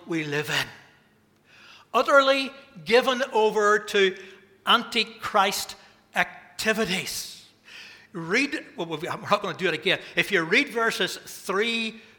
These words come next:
to seven, you will see a description.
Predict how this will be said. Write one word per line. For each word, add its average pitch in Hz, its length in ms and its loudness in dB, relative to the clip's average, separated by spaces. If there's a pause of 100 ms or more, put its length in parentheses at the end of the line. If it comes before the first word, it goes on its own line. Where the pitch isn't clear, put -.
(120)
to 190 120 -6
seven, 196 600 -4 (400)
you 214 140 -4
will 180 160 -2
see 233 320 0
a 208 100 -2
description. 185 540 -2